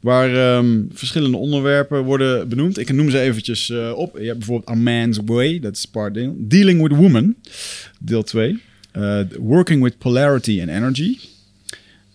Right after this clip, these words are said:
Ehm, en dat is heel erg interessant waarom vrouwen bijvoorbeeld altijd kiezen voor die bad guy en zo.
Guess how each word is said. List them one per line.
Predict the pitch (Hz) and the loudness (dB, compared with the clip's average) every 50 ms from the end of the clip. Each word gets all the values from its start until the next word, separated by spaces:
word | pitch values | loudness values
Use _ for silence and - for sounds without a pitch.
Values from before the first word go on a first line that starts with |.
| _ _ | _ _
Ehm, | - 101 101 101 101 101 101 101 98 98 98 98 95 95 95 95 95 95 95 95 90 | -4 -2 0 0 0 0 0 0 0 0 -2 -2 -2 -2 -2 -2 -2 -2 -2 -2 -4
en | 69 101 110 | -2 -4 -4
dat | 113 120 123 | -4 -2 -2
is | 120 | 0
heel | 123 117 | 0 0
erg | 113 107 | 0 0
interessant | 113 104 95 - - 107 101 98 | 0 -2 -2 -2 -2 -2 0 0
waarom | 101 101 101 101 98 95 | 0 -2 0 0 -2 -2
vrouwen | 101 104 104 104 101 101 | -2 -2 -2 0 -2 -2
bijvoorbeeld | 95 90 92 104 98 98 - | -4 -4 -4 -4 -6 -6 -6
altijd | 80 98 95 95 | -8 -10 -10 -4
kiezen | - 123 104 98 90 | -4 -2 -2 -2 -2
voor | - 98 | -4 -4
die | 95 95 | -4 -4
bad | 90 95 101 101 101 98 107 | -4 -4 -4 -4 -2 -4 -4
guy | 104 104 104 104 107 117 107 101 | -4 -2 -2 -2 -2 -4 -6 -6
en | 101 | -8
zo. | 98 104 107 120 147 | -8 -8 -10 -10 -12